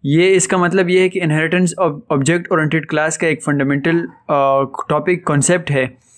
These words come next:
और ये क्या करती है, ये एक क्लास से दूसरे क्लास में अपनी प्रॉपर्टीज और मेथड्स, अ, इनहेरिट करती है। Inherit creates a parent-child relation between two classes।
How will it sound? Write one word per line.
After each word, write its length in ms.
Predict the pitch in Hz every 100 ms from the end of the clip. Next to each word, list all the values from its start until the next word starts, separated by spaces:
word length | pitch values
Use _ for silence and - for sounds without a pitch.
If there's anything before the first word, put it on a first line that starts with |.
| - _ _
और 280 | 139 143 147
ये 260 | 147 170 180
क्या 280 | 185 170
करती 340 | 175 185 175 185
है, 120 | 180
ये 140 | 180
एक 280 | 180 170 165
क्लास 360 | 170 160 160 -
से 240 | 180 185 - - - -
दूसरे 320 | 151 185 185
क्लास 420 | 175 156 151 -
में 100 | 170
अपनी 260 | 160 170 165
प्रॉपर्टीज 680 | 160 139 139 165 185 180 -
और 160 | 160 143
मेथड्स, 640 | 143 143 175 180 - - _ - - _
अ, 360 | - 143 147 151
इनहेरिट 360 | 165 160 180 165
करती 360 | 160 120 - 123
है। 240 | 123 - _ _ - -
Inherit 360 | 151 156 180 185
creates 480 | 185 175 180 190 185 - -
a 80 | 143 -
parent-child 680 | 165 190 180 - 160 151 151 - _ -
relation 480 | 135 151 160 190 175
between 400 | 151 - 156 143
two 100 | 160 151
classes। 400 | 127 120 135